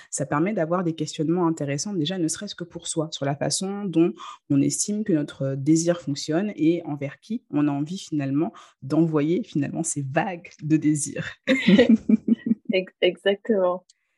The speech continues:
Speaker 2: Et c'est
Speaker 1: Donc,
Speaker 2: vrai que
Speaker 1: euh,
Speaker 2: parfois, on a, on a du mal. On a du mal à, à être, euh, sujet, tu vois, dans cette scène, euh, entre être, euh, la personne désirante, le sujet désirant,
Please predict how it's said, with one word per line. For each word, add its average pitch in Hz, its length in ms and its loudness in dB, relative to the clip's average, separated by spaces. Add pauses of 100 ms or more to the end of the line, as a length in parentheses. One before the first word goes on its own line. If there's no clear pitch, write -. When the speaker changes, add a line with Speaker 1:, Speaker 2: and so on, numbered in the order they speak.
(480)
Speaker 2:
Et 180 80 2
c'est 170 80 4
Speaker 1:
Donc, 175 100 6
Speaker 2:
vrai 185 140 8
que 151 140 6
Speaker 1:
euh, - 60 2
Speaker 2:
parfois, 180 580 6
on 170 100 4
a, 170 100 4 (160)
on 165 140 0
a 170 100 4
du 165 200 -4
mal. 180 340 4 (380)
On 175 160 -6
a 170 100 -2
du 170 180 -10
mal 190 380 2
à, 160 260 -2
à 170 220 -6
être, 185 340 2
euh, 170 220 0
sujet, 202 580 2
tu - 140 -10
vois, 180 260 2
dans 175 160 -4
cette 170 220 -6
scène, 180 500 0 (560)
euh, 175 180 2
entre 175 420 -2
être, 190 360 4
euh, 165 540 -2 (500)
la 175 180 6
personne 190 520 4
désirante, 180 600 2 (100)
le 170 220 -4
sujet 196 360 2
désirant, 185 600 0